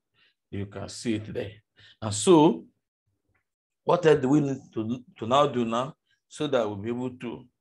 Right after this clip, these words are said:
get our work done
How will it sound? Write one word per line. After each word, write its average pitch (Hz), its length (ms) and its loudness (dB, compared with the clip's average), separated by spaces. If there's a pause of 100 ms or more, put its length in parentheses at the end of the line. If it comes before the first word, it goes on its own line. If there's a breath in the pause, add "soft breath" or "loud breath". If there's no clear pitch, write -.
(1200 soft breath)
get 135 300 -2
our 101 240 2
work 117 400 0 (760)
done 117 300 -4